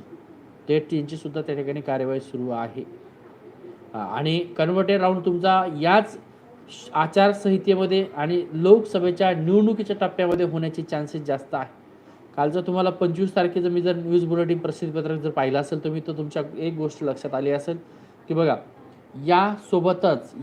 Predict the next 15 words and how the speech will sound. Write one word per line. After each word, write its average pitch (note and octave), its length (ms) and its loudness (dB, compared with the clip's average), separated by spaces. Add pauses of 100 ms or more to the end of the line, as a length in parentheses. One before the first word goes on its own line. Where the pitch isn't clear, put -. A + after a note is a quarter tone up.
यासोबतच F#3+ 920 2
पुढील F#3+ 460 4
निवड F3 260 2
प्रक्रिया D#3+ 640 -2 (540)
सुरू D3 120 -2
होणार C3+ 300 0
आहे. A2+ 120 -8
म्हणजे C#3+ 240 -4
पहिल्या D#3+ 360 2
टप्प्यात F3 280 0
जे D#3 100 -2
अकरा D#3+ 240 0
हजार D#3+ 140 2
पंच्याऐंशी D#3+ 580 -2
आहे, E3+ 160 2